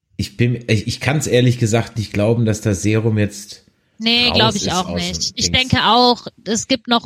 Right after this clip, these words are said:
Speaker 2: irgendwie eine Chance, dass man an das Superserum kommt. Aber ich glaube tatsächlich, dass die Story vom Serum jetzt erstmal wieder Geschichte sein wird, weil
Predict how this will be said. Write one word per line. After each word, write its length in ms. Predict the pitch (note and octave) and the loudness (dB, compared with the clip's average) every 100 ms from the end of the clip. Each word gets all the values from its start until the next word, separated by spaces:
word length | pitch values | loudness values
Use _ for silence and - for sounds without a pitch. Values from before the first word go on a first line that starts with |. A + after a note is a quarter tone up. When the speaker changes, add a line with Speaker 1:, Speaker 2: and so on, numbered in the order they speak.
| - | 2
Speaker 2:
irgendwie 540 | B3 C4 C4 B3 A#3+ | 4 4 2 -6 -8
eine 140 | A3 A3 | -6 -4
Chance, 580 | - G#3+ A3+ A#3 - - - - - | -4 -4 -2 -2 -4 -8 -20 -20 -10
dass 160 | A3+ | -6
man 160 | A#3 A3+ | 0 0
an 100 | G#3 | 0
das 160 | G#3+ - | 0 -2
Superserum 680 | A3 A#3 G3+ G#3 G3+ G3+ | 0 -2 0 0 0 -6
kommt. 480 | G3+ G3 F#3 F3+ F3 - - - - | -4 -4 -4 -8 -12 -12 -16 -20 -10
Aber 440 | - G#3+ A3 A3+ A3+ | 0 2 2 0 -2
ich 160 | G#3+ - | -2 0
glaube 340 | A#3+ C4+ C4+ | 2 4 2
tatsächlich, 680 | A#3+ B3 A#3 A#3 A#3+ - A#3+ | 0 -2 -4 -4 -4 -2 -4
dass 200 | - A3 | -4 -6
die 160 | - G#3+ | -6 -6
Story 580 | - - B3+ C4+ A3 G3 | -4 2 4 4 4 2
vom 240 | G#3+ G3+ | -4 -4
Serum 400 | F#3 G3 G#3 F#3+ | -4 -2 -2 -6
jetzt 220 | G3 G3 | -6 -6
erstmal 400 | - G3 G#3+ G#3 | -4 -6 -4 -8
wieder 180 | G3 F#3+ | -6 -6
Geschichte 500 | F3+ - G3+ - F#3+ | -2 -2 -2 -4 -6
sein 340 | E3 D3 D#3 E3 | -8 -10 -10 -8
wird, 300 | D#3 D#3 F3+ | -8 -6 -2
weil 240 | F3+ | 0